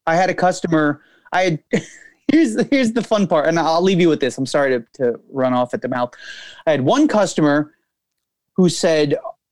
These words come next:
"How long are you gonna be closed for Christmas?" I'm like, "Well, it's one day. I'll be closed for Christmas Day." He goes, "Oh, you're not gonna take, like, a week off?" I was like,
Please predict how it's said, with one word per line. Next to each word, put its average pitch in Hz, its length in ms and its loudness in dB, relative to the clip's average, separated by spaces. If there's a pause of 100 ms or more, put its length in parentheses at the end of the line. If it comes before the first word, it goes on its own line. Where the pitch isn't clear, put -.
(100)
"How 240 180 0
long 262 220 2
are 254 40 4
you 247 80 2
gonna 220 140 4
be 208 100 2
closed 226 440 0
for 147 100 -4
Christmas?" - 560 -6
I'm 139 80 -4
like, 147 160 -2
"Well, 156 200 0
it's 156 280 -6
one 165 200 2
day. 156 300 0
I'll 101 120 -2
be 117 120 -4
closed 131 340 -2
for 143 100 -6
Christmas - 420 -8
Day." 196 280 -2
He 120 80 -8
goes, 151 180 -4
"Oh, 147 160 0
you're 151 100 4
not 160 100 0
gonna 151 120 0
take, 151 180 -2
like, 135 140 0
a 127 80 -2
week 131 220 -2
off?" 143 260 0
I - 40 -4
was 127 60 -4
like, 120 120 -6